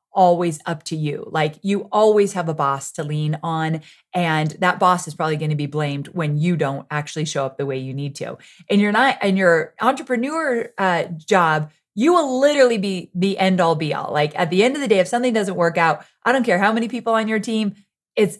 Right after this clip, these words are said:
it's back to you. And so it's more stress and a lot more responsibility. So it's not going to cure everything. However, like you said,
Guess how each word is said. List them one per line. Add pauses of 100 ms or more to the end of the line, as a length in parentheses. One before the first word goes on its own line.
it's
back
to
you. (340)
And
so
it's
more
stress
and
a
lot
more
responsibility. (140)
So
it's
not
going
to
cure
everything. (220)
However,
like
you
said,